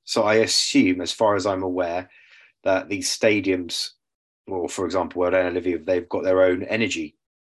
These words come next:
sources in terms of l-, sort of big generators that are allowed to keep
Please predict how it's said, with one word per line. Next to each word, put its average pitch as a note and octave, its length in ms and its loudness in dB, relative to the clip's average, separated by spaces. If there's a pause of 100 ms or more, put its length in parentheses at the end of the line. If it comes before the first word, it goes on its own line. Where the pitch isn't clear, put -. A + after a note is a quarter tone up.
(160)
sources D#2+ 600 -6
in E2 120 -6
terms F2 400 -2
of D#2+ 180 -8 (120)
l-, F#2 280 0 (220)
sort F2+ 200 0
of - 100 -16
big G2 220 0
generators F2+ 960 0 (220)
that F#2+ 100 2
are F#2 160 4
allowed F#2 340 2
to F2+ 320 -2
keep F#2 380 -8